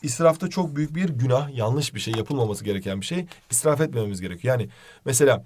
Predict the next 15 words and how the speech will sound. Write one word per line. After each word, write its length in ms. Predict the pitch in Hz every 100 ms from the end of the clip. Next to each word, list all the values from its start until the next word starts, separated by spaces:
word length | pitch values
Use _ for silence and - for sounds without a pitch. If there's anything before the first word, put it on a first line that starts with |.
| - -
on 160 | 190
tane 200 | 190 175
ekmek 240 | 170 180 151
alıp 220 | 131 - _ -
beşini 340 | 131 175 180
çöpe 220 | 156 160 175
atıyorsa 400 | 170 160 135 117
bir 60 |
insan 400 | 117 113 170 185 _ - -
çok 220 | - 123
büyük 200 | 113 117
bir 180 | 165 165 _ -
israf 320 | - 127 117
yapmış 280 | 95 92 95
oluyor. 160 | -